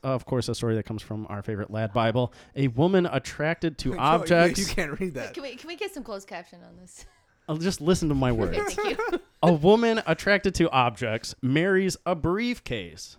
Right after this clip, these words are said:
Speaker 1: and she calls the briefcase her mentor. It
Speaker 2: There's a lot going on there. A lot to unpack, if you will, in this briefcase.
Speaker 3: Ayo.
Speaker 2: So
Speaker 1: Would you
Speaker 2: she's a
Speaker 1: like, would you
Speaker 2: man-
Speaker 1: like to hear more?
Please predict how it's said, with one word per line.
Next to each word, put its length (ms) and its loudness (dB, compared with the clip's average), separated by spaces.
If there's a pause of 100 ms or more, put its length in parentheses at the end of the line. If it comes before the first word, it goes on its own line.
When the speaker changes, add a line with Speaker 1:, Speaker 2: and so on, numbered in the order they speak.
Speaker 1:
and 180 -10
she 80 -16
calls 240 -8
the 120 -8
briefcase 520 -6 (140)
her 100 -6
mentor. 760 -8 (1120)
It 180 0
Speaker 2:
There's 260 -10 (100)
a 100 -8
lot 280 -6
going 220 -8
on 200 -12
there. 240 -16
A 40 -8
lot 180 4
to 140 -2
unpack, 480 -2
if 120 -10
you 100 -6
will, 240 -8
in 100 -12
this 160 -12
briefcase. 500 -8
Speaker 3:
Ayo. 420 2
Speaker 2:
So 80 8
Speaker 1:
Would 100 8
you 60 8
Speaker 2:
she's 80 8
a 100 10
Speaker 1:
like, 100 2
would 140 4
you 60 4
Speaker 2:
man- 80 6
Speaker 1:
like 140 4
to 80 4
hear 140 6
more? 340 4